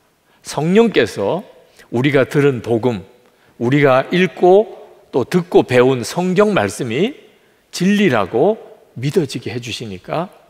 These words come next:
우리가 예수님을 믿게 된 겁니다. 그러니 우리는 정말, 정말 놀라운 사람입니다.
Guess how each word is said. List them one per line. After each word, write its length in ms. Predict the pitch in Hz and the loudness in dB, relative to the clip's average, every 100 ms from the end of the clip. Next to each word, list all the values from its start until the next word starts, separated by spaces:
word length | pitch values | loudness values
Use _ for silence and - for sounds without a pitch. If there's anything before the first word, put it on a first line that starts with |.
| _ _ - | _ _ -8
우리가 300 | 120 117 104 | -6 -4 -4
예수님을 560 | 92 - 120 107 110 - | -6 -8 -10 -8 -8 -6
믿게 240 | 139 - 110 | -8 -4 -6
된 180 | 95 | -8
겁니다. 380 | 92 101 101 131 _ _ _ _ _ _ - | -16 -18 -20 -20 _ _ _ _ _ _ -14
그러니 320 | - 165 220 202 | -2 2 2 2
우리는 360 | 156 220 247 | 0 0 -2
정말, 460 | - 123 175 247 151 | -2 -6 -2 -2 -4
정말 440 | - 165 247 294 175 | -6 -6 0 0 4
놀라운 400 | 135 175 202 208 | 4 6 6 2
사람입니다. 720 | 139 143 123 104 95 110 | 0 -2 -2 -6 -8 -12